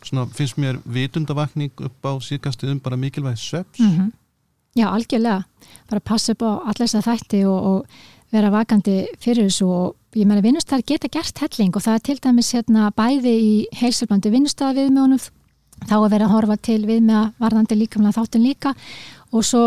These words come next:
Speaker 2: náttúrulega, eins og allir eiga að vita, það þarf náttúrulega að fara eftir lögum, Vinnueftirlitið er með alls konar áhættumöt sem, hérna, vinnustöðum ber að gera, bæði fyrir líkamlega og andlega áhættuþætti.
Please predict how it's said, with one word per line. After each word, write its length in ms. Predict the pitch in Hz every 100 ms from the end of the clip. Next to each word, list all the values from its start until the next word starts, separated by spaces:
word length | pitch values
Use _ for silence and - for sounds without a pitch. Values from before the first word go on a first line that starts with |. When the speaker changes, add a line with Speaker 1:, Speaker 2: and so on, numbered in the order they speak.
| 226
Speaker 2:
náttúrulega, 500 | - 220 190 202 202 220
eins 140 | 208
og 80 | 202
allir 180 | 220 202
eiga 80 |
að 100 | 202 240
vita, 200 | - 233
það 120 | 208
þarf 100 | 214
náttúrulega 240 | 208 -
að 40 | 202
fara 100 | 202
eftir 160 | 196
lögum, 480 | 233 262 262 262 254 220
Vinnueftirlitið 880 | 208 226 220 214 - 233 226 240 220
er 160 | 214
með 220 | 208 202 208
alls 120 | 214
konar 260 | 214 196 214
áhættumöt 800 | 233 262 - 240 247 240 - - _
sem, 320 | - 220 208
hérna, 500 | - 190 208 208 202 202 - - - -
vinnustöðum 560 | 214 214 - 214 202 202
ber 260 | 202 214 240
að 100 | 233
gera, 380 | 240 269 320 277 - -
bæði 280 | 190 208 233
fyrir 220 | 240 226
líkamlega 480 | 240 240 233 226 226
og 200 | 220 226
andlega 420 | 233 247 233 240
áhættuþætti. 500 | 254 254 254 240 226